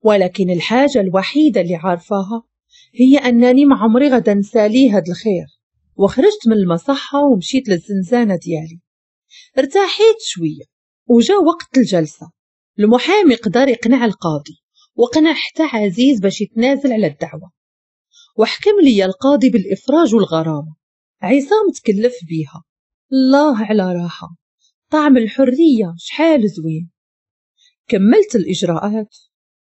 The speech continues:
وكان عصام في استقبالي، ركبت معاه ومشيت وأنا فرحانة.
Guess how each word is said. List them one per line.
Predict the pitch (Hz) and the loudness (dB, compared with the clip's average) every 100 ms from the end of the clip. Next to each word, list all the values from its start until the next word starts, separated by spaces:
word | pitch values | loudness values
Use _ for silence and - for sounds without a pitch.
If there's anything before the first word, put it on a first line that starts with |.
| _ _ _ | _ _ _
وكان | 240 262 370 392 | -2 0 0 0
عصام | 254 208 202 262 277 | 0 -2 -2 0 0
في | 247 208 | 0 -4
استقبالي، | - 190 - - 170 156 160 _ _ _ _ _ _ _ _ _ 240 | -8 -12 -14 -10 -8 -8 -14 _ _ _ _ _ _ _ _ _ -4
ركبت | 269 415 311 - | -2 -2 -2 -2
معاه | 196 175 220 285 254 | -2 -2 0 0 2
ومشيت | 226 185 277 302 - | 0 0 -2 -2 0
وأنا | 196 185 | -2 -2
فرحانة. | 175 175 - 226 185 156 | -4 -8 -6 -6 -6 -8